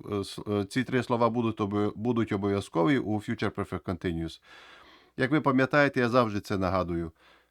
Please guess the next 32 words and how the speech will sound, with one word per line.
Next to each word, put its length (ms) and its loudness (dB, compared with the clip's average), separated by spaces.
Легко 380 0
запам'ятати 720 0
використання 1000 0
і 100 -2
вживання 1080 2
відповідних 640 -2
слів, 380 -4
якщо 320 -2
ми 120 2
знаємо 400 2
назву 680 2
часового 440 -2
відмінку. 420 -2
Ми 180 2
знаємо 360 4
назву 280 -2
Future 460 0
Perfect 500 -4
Continuous. 440 -2
Щось 280 -4
має 180 4
бути 260 -2
future, 480 2
щось 260 -8
має 160 2
бути 340 -4
perfect 380 2
і 60 0
щось 240 2
має 180 6
бути 240 -2
continuous. 680 0